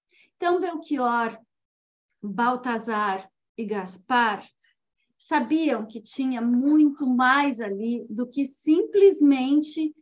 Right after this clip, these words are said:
uma criança e seguiram aquela estrela. Então, por isso que hoje também a gente comemora o Dia do Astrólogo, porque são pessoas sábias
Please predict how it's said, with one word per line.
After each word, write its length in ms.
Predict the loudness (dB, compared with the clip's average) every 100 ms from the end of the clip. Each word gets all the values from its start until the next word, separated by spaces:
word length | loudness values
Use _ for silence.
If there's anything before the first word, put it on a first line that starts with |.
| _ _ _ _ _
uma 280 | -2 -2 -2
criança 800 | -4 -2 0 -2 -4 -10 -18 -20 _ _ _ -2
e 120 | -2
seguiram 600 | 0 -2 0 -2 -2 -4
aquela 340 | -6 -10 -10
estrela. 540 | -10 -12 -8 -8 -8 -16 -20 _ _ _
Então, 240 | -6 -6 -2
por 100 | 0
isso 300 | 0 0 -10
que 160 | -6
hoje 300 | -2 -2 -4 -6
também 300 | -2 -2 -2
a 40 |
gente 280 | -4 -8 -10
comemora 520 | -8 -6 -6 -6 -6
o 40 |
Dia 180 | -8 -8
do 140 | -8 -8
Astrólogo, 640 | -10 -10 -6 -6 -6 -8
porque 160 | -12 -14
são 180 | -12
pessoas 440 | -10 -10 -10 -12 -10
sábias 420 | -8 -6 -6 -10